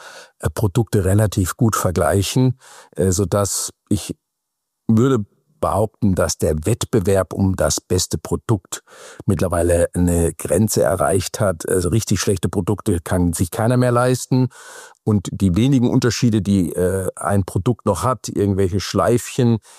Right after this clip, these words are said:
sind dann aus der Kundensicht nicht mehr essentiell.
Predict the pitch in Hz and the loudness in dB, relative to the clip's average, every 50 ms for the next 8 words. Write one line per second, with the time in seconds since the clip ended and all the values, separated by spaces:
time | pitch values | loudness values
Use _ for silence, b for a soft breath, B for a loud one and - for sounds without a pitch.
0 | B B B - - - 110 104 101 - - _ _ _ - - 87 110 113 - | B B B -10 -4 0 2 2 2 0 -2 _ _ _ -4 -2 0 0 0 0
1 | - 101 92 - 98 85 - - 135 127 - - 107 104 85 87 92 90 87 - | 0 0 0 0 -2 -2 -2 0 -2 0 0 0 0 0 2 2 0 0 -2 -4
2 | - - - - _ - 120 113 123 135 147 147 - - - - 117 107 98 98 | -8 -12 -12 -12 _ 0 2 4 4 4 2 2 0 -4 -4 0 0 2 2 2
3 | 101 - - _ _ _ - 127 135 - 139 120 104 - - 104 92 85 90 95 | 0 0 -4 _ _ _ -2 -2 0 0 0 0 0 0 0 0 0 2 2 2
4 | 113 | 0